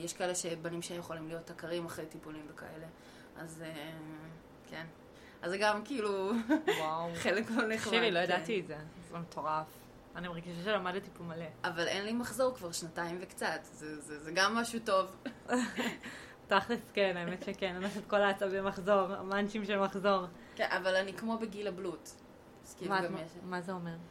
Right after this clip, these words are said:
Speaker 1: אה,
Speaker 2: איזה בחינה?
Speaker 1: כאילו, אני לא, אני ל-, אין לי את הקטעים האלה שאני אמוציונלית יותר מדי, או עצבנית יותר מדי, למרות שיש לי קטעים שאולי אני יכולה להיות עצבנית.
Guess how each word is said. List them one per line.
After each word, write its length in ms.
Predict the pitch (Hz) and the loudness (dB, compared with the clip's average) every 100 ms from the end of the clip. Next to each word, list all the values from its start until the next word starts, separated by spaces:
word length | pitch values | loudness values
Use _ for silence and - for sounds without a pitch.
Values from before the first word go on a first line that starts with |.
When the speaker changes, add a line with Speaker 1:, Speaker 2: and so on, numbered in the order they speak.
| - - - | -18 -20 -6
Speaker 1:
אה, 40 | 160 165 160 160 | -4 -2 -2 -2
Speaker 2:
איזה 180 | 165 165 | -4 -4
בחינה? 220 | 170 170 165 - - - - | -6 -8 -10 -12 -14 -14 -8
Speaker 1:
כאילו, 440 | 294 277 277 262 262 240 | 0 4 6 6 4 0
אני 220 | 240 233 | 0 0
לא, 100 | 233 | 0
אני 380 | - 233 233 233 | -2 -2 0 0
ל-, 260 | 233 226 - - - | -2 -4 -8 -14 -8
אין 200 | - 269 | -4 -2
לי 80 | 311 | -2
את 80 | 302 | -4
הקטעים 360 | 294 240 233 | -4 -2 0
האלה 140 | 247 247 | -2 -2
שאני 240 | 226 196 | -4 -2
אמוציונלית 680 | 180 175 - 160 170 233 269 | -4 -4 -4 0 2 2 -2
יותר 240 | 311 320 | 2 2
מדי, 200 | 330 330 339 | 2 4 6
או 40 | 320 | 6
עצבנית 520 | 190 170 160 165 180 | 2 -2 -2 -2 0
יותר 260 | 254 285 302 | 0 2 0
מדי, 160 | 311 277 | 0 0
למרות 180 | 196 202 | 0 -2
שיש 240 | 214 180 | -2 -4
לי 60 | 214 | -8
קטעים 320 | - 294 294 | -4 -4 -2
שאולי 320 | 302 294 294 | -2 -2 0
אני 100 | 285 | -2
יכולה 260 | 285 285 277 | -2 0 0
להיות 180 | 277 277 | -2 -6
עצבנית. 380 | 254 277 285 | -6 -2 -4